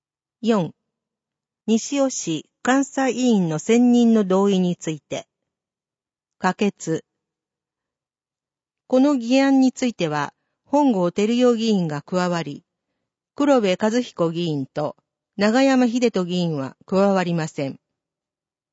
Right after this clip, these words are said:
反対名のみ読み上げます。新生令和、渡辺信之。表終わり。全国市議会議長会、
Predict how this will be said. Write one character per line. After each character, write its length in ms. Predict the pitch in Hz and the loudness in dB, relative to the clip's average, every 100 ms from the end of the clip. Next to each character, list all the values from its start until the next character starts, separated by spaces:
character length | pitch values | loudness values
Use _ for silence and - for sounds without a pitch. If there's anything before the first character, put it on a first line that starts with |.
| _ _ _ _ _ _ | _ _ _ _ _ _
反 240 | _ 247 262 | _ -2 0
対 240 | 269 262 | 2 2
名 240 | 208 165 165 | 2 0 0
の 140 | 190 | -2
み 180 | 160 - | -4 -8
読 120 | 170 180 | -6 -4
み 160 | 175 | -2
上 100 | 147 | -4
げ 100 | 139 | -6
ま 160 | 131 151 | -10 -10
す。 260 | - - _ _ _ _ _ _ _ _ _ _ _ _ _ _ _ _ _ _ _ _ _ | -14 -20 _ _ _ _ _ _ _ _ _ _ _ _ _ _ _ _ _ _ _ _ _
新 280 | - 262 285 | -4 2 2
生 320 | - 269 247 | 2 2 4
令 220 | 220 190 | 2 0
和、 240 | 147 143 - _ _ _ _ _ _ _ - | -2 -8 -10 _ _ _ _ _ _ _ -6
渡 300 | 196 254 262 | -2 2 2
辺 260 | 240 214 | 2 2
信 280 | 202 185 196 | 0 0 -2
之。 380 | 151 - - - _ _ _ _ _ _ _ _ _ _ _ _ _ _ _ _ _ _ _ | -6 -10 -20 -20 _ _ _ _ _ _ _ _ _ _ _ _ _ _ _ _ _ _ _
表 360 | 233 226 214 - | 0 2 0 -6
終 240 | - 170 175 | -6 -2 -2
わ 40 | |
り。 220 | 151 139 _ _ _ _ _ _ _ _ _ _ _ _ _ _ _ _ _ _ _ _ _ _ _ _ _ _ _ _ | -4 -14 _ _ _ _ _ _ _ _ _ _ _ _ _ _ _ _ _ _ _ _ _ _ _ _ _ _ _ _
全 300 | 190 262 277 | 0 2 2
国 320 | 254 - - 175 | 0 -2 -2 -4
市 160 | 220 | -2
議 160 | 214 262 | -2 -2
会 300 | 226 185 180 | 0 0 0
議 140 | 175 | -4
長 280 | - 240 208 | -4 -2 -2
会、 360 | - 143 139 | -4 -10 -10